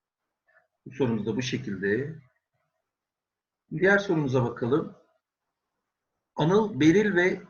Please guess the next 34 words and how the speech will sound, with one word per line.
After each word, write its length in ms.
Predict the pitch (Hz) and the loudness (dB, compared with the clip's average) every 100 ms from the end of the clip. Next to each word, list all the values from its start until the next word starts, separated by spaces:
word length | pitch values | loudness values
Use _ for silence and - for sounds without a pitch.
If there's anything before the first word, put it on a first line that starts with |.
| _ _ - | _ _ -20
Celil 500 | 101 143 156 127 - - _ _ _ _ _ 160 | -4 0 2 2 -2 -16 _ _ _ _ _ -6
bir 120 | 202 | -4
işi 380 | 202 - 123 143 | -4 -4 -4 -2
birlikte 420 | 151 160 - 202 | 0 -2 0 -2
çalışarak 560 | 170 131 127 180 202 175 | -2 -6 -2 -2 -2 -4
on 200 | 180 165 | 0 0
beş 180 | - | -2
günde 260 | 135 147 160 | -4 -2 -2
bitirebilmektedir. 960 | 147 151 143 139 131 127 117 101 - 143 | -4 -6 -4 -2 -4 -4 -6 -6 -8 -10
Bakın 220 | 143 135 | -6 -2
arkadaşlar, 460 | 135 135 120 113 | -2 -2 -4 -6
güzel 360 | 107 123 147 135 | -6 0 2 0
bir 40 | |
soru. 440 | 120 113 107 147 - _ _ _ _ _ _ _ _ _ _ _ _ _ | -4 -6 -8 -8 -14 _ _ _ _ _ _ _ _ _ _ _ _ _
Anıl, 400 | 135 170 220 170 | -2 2 2 4
Beril 360 | 156 175 208 190 | 4 4 2 2
ve 100 | 160 | 0
Celil 420 | 139 127 131 - | 2 0 -2 -4
bu 80 | 175 | -6
işi 240 | 180 - | -4 -6
tek 240 | - 185 165 | -2 -2 0
başına 320 | 147 135 165 | -2 -2 -2
A, 340 | 180 165 160 | -2 -2 0
B, 160 | 165 160 | 0 0
C 140 | 175 | -2
sürelerinde 800 | 180 - - - 139 135 139 143 147 | -6 -10 -12 -2 0 2 0 2 2
yapmaktadır. 720 | 113 - 104 - 101 180 - | 2 -4 -10 -10 -8 -8 -2
A 220 | 170 170 | 2 2
küçüktür, 380 | 170 - 135 127 | 0 -10 -10 -2
B 160 | 151 160 | 0 0
küçüktür, 440 | - - 196 160 | -4 -10 -8 -8
C 160 | 127 147 | -2 -2
ilişkisi 600 | 139 113 - - - 107 | -2 -4 -8 -12 -8 -4
var, 200 | 98 | -4